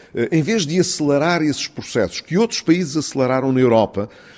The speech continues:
nós ficámos a perder tempo e num leilão que ainda decorre, dois anos depois, orçamental, para ver quem dá mais coisas positivas aos portugueses,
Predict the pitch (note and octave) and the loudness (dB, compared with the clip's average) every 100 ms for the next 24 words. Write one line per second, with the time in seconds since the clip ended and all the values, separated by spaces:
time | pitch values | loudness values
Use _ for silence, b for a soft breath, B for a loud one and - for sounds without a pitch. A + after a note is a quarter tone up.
0 | B B B _ D#3+ D#3 D#3+ D3+ - - | B B B _ 0 4 4 0 -8 -12
1 | - D#3+ E3 D#3 D3 B2 D3 A#2 B2 A#2 | -10 -2 2 2 2 0 0 0 0 0
2 | A2 G2 G2 E2+ - C#3 B2+ C#3 E3+ C#3+ | -2 -4 -4 -10 -8 -4 0 2 2 4
3 | C#3+ B2+ A2+ G2 A2 - A#2+ D#3 G#3 G#3 | 4 4 4 2 -2 -2 2 2 2 0
4 | - B2+ B2+ C#3 A#2+ D#3 C3 B2+ - - | 2 4 4 2 -2 0 -2 -6 -8 -4
5 | G#2 C3 D#3+ D3 C#3+ B2+ C3+ C#3 D3 B | -4 -2 -2 0 0 0 0 -2 -4 B
6 | B E3 D#3 E3 E3+ F#3 F3+ E3 D#3 C#3+ | B 0 2 2 2 2 4 2 2 0
7 | D3 C#3+ - D3+ D3 - - B2 C3+ C3+ | 0 -2 -2 -2 -2 -6 -8 -6 -4 -4
8 | B2 B2+ B2 A#2 - - C3 D#3+ | -4 -2 -4 -6 -12 -4 -2 -2